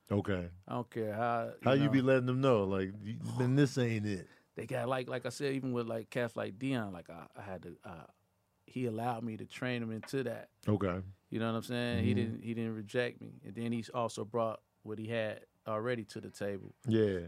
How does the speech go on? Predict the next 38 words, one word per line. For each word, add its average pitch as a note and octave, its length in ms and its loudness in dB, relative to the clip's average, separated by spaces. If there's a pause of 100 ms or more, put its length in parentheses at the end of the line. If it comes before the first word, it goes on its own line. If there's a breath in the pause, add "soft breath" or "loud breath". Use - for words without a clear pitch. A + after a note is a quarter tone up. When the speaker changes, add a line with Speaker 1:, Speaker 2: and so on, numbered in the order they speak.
Speaker 2:
But A2 140 0
when A2 140 -2
it A2 100 -6
came A#2 260 -2
time A2 400 -4
for - 120 -12
me A2+ 180 -4
to G2 160 -8 (880)
do B2+ 220 2
me C3+ 280 2
through, A#2+ 340 -2 (240)
through C3+ 180 0
him, D3 380 2
Speaker 1:
Yeah. G2+ 480 4
Speaker 2:
he, A2+ 260 -6
he A#2 140 -2
allowed A2+ 320 0
me A2 100 -6
to A2+ 80 -8
do B2 120 -4
that. A2 120 -2
Same D3 240 0
with D3+ 120 -4
Kweli. E3 500 0
Kweli, A#2 320 4
Speaker 1:
Okay. B2+ 180 2 (100)
Speaker 2:
Kweli, C3 380 4
I B2+ 80 0
call C#3 280 0
him, C#3 260 2
like, A#2 200 2
Kweli's C3 360 0
one C3 140 0
of B2 40 2
them B2 80 0
dudes, B2+ 440 2 (760 soft breath)
you A2 100 -2
know, A2 360 0